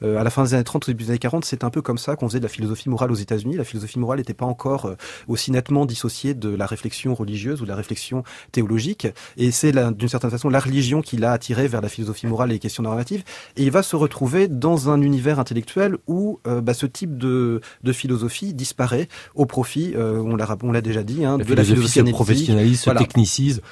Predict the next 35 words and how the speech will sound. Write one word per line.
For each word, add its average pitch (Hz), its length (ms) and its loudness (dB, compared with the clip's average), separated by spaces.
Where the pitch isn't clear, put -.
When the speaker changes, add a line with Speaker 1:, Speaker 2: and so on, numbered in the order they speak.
Speaker 1:
Exactement, 120 420 -2
d'approche 110 300 -2
Speaker 2:
Et - 20 -6
Speaker 1:
beaucoup 120 180 -4
plus 135 180 -4
positiviste, 117 800 -4
euh, 107 340 0
rationaliste, 107 540 -2
euh, 104 160 -2
et 104 120 -4
cetera. 123 300 -2
Et 131 80 2
donc, 170 200 2
il 147 60 0
va 143 60 6
être 156 140 2
obligé 135 180 2
de, 127 520 4
bah, 123 120 4
de 117 120 2
reconvertir 156 760 4
un 131 80 2
intérêt 127 320 0
au 147 80 2
départ 120 300 2
religieux 117 360 0
pour 120 160 -6
l'éthique, 107 440 -6
euh, 113 340 0
dans 117 240 2
une 127 180 2
nouvelle 127 260 2
forme 147 240 2
de 117 60 2
philosophie, 110 560 -4